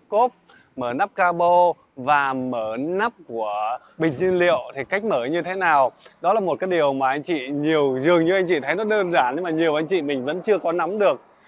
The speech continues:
À, kể cả em và nhóm đôi khi đi gặp một chiếc xe mới vẫn không biết là mở ở chỗ nào.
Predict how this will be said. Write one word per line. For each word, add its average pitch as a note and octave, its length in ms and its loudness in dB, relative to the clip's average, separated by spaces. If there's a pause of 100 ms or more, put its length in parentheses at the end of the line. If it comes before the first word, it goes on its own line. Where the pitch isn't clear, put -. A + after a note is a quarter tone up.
(200)
À, D3+ 240 6 (280)
kể D#3 220 4
cả C3+ 280 2
em F#3 300 0
và D#3+ 120 0
nhóm C#3 380 -2
đôi G3 140 0
khi G3 180 -4
đi F#3 200 0
gặp D#3+ 140 -2
một C3+ 200 -6
chiếc G#3 140 -4
xe G3+ 160 -4
mới F3 520 -2 (320)
vẫn F3+ 280 0 (260)
không G#3+ 240 -2
biết C4+ 140 2
là F#3 200 -2 (160)
mở C3 340 -2
ở C3 80 -2
chỗ E3 160 -6
nào. E3 300 0